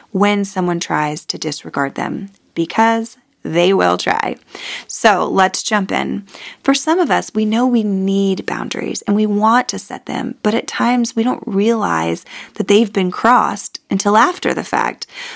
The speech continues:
We leave gatherings feeling trampled on or emotionally used.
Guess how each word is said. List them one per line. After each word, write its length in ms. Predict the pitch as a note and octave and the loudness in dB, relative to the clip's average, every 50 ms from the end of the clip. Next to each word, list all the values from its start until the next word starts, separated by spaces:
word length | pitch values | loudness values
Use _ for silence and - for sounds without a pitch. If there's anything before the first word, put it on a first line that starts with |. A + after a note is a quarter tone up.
| - - | -8 -2
We 140 | - G#3+ A3 | 0 2 4
leave 240 | A3 A3+ A3+ G#3 G3+ | 4 4 4 2 2
gatherings 720 | - F#3+ F3+ F#3+ G3 F#3+ F3+ E3 D#3+ E3 E3+ E3+ F3 - - | 2 4 4 4 4 4 2 0 0 0 -2 -2 -4 -4 -2
feeling 320 | - F#3+ F3+ F3+ F3 F3 | -2 0 0 0 0 -2
trampled 600 | F3 - - - F#3+ F#3+ G3+ G3 G3 G3 F3+ F3 | -4 -6 -4 0 2 2 2 2 0 -2 -2 -2
on 400 | D#3+ - - B1 B1 - - - | -2 -2 -2 -2 -2 -2 -4 -2
or 180 | E3+ F3+ F3+ F3+ | -2 -2 0 0
emotionally 680 | F3 F3 F3+ F3+ G3 G3+ - - G#3 F#3+ F3+ F3 E3+ | 0 0 2 2 0 0 -2 -4 -4 -2 0 0 0
used. 640 | E3 E3 E3 E3 E3 E3 D#3+ D#3 - - - - | 0 0 0 0 0 0 -2 -4 -4 -6 -8 -12